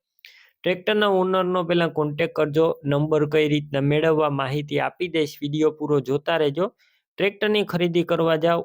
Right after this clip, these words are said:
ઓનરનો કોન્ટેક્ટ કરીને જજો. ટ્રેક્ટરનું વેચાણ થઈ જશે, તમારે ખોટો ધક્કો થશે. બેટરી સારી, સ્લેપસ્ટાર ટ્રેક્ટર, વાયરિંગ કમ્પ્લીટ, લાઇટ ચાલુ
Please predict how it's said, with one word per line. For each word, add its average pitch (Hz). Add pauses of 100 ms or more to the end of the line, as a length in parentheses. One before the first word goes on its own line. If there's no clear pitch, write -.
(140)
ઓનરનો 147
કોન્ટેક્ટ 147
કરીને 151
જજો. 160
ટ્રેક્ટરનું 143
વેચાણ 143
થઈ 160
જશે, 147 (140)
તમારે 131
ખોટો 139 (200)
ધક્કો 131 (120)
થશે. 127 (840)
બેટરી 170
સારી, 156
સ્લેપસ્ટાર 147
ટ્રેક્ટર, 147
વાયરિંગ 135
કમ્પ્લીટ, 143
લાઇટ 131
ચાલુ 131